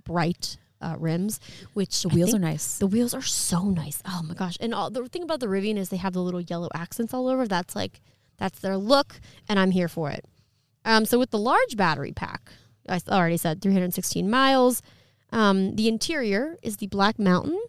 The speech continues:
Speaker 1: There's also an ocean, I don't know if it's Ocean Coast, and then there's also a green, which I also forget what it's called.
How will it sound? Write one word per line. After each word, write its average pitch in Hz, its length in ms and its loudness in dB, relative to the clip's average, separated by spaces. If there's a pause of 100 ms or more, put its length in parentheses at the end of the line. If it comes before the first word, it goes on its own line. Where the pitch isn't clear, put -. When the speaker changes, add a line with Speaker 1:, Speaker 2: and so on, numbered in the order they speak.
(260)
Speaker 1:
There's 220 160 -2
also 202 340 2
an 190 160 -2
ocean, 226 520 2
I 220 40 -6
don't 214 80 -10
know 214 60 -6
if - 80 -12
it's - 200 -18
Ocean 233 280 -2
Coast, 226 420 -4
and 202 120 -2
then 190 80 -2
there's 185 140 -2
also 190 240 -2
a 175 40 -4
green, 190 640 0
which - 160 -6
I 170 60 -4
also 180 300 -8
forget 185 220 0
what - 100 -8
it's - 120 -10
called. 175 440 -4